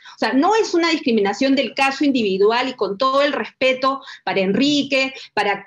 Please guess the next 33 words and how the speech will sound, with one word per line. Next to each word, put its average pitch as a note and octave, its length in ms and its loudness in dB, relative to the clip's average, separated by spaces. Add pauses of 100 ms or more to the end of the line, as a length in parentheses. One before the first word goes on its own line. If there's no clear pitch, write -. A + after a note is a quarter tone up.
(120)
Yamil, A#3 520 2
para A3 220 0
todas E4 160 2
las E4+ 120 -2
personas C4+ 380 0
que C4+ 80 -2
han C4 80 2
venido B3+ 260 2
acá, A#3+ 380 -2 (460)
no E4+ 220 2
solamente F4+ 540 2
ese A3+ 180 -4
caso G3+ 240 -4
individual. D#3+ 580 0 (640)
Hay F#4 240 2
una F4 160 4
discriminación C4+ 680 2
histórica D4+ 500 0
estructural, A3 1200 0 (380)
y G#3+ 100 0
la A3 140 0
Corte F#4 280 0
lo D#4+ 140 2
dijo E4+ 340 0
en G3+ 60 -2
Azul C#4+ 540 0
Marín A#3 420 2
contra G3 340 -2
Perú A#3 280 0
y A#3+ 60 2
en G#3+ 80 0
sus A3+ 120 -4
demás, A3+ 380 0